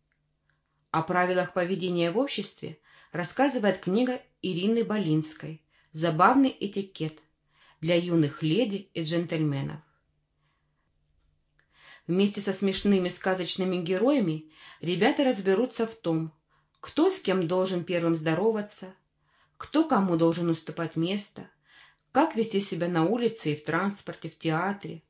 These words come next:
какой вилкой что есть и прочим премудростям. Поступили в библиотеку книги в помощь учебному процессу,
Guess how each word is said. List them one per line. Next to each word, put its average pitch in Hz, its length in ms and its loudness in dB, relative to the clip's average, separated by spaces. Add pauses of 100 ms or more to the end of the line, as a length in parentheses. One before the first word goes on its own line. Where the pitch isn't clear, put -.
(320)
какой 208 340 2
вилкой 240 340 2
что - 180 -4
есть 170 500 -4 (380)
и 160 60 -2
прочим 214 640 2
премудростям. 151 840 -4 (2500)
Поступили 233 500 2
в 208 60 0
библиотеку 196 580 0
книги 262 400 -2
в 269 80 -8
помощь 240 400 -2
учебному 202 540 -4
процессу, 170 760 -8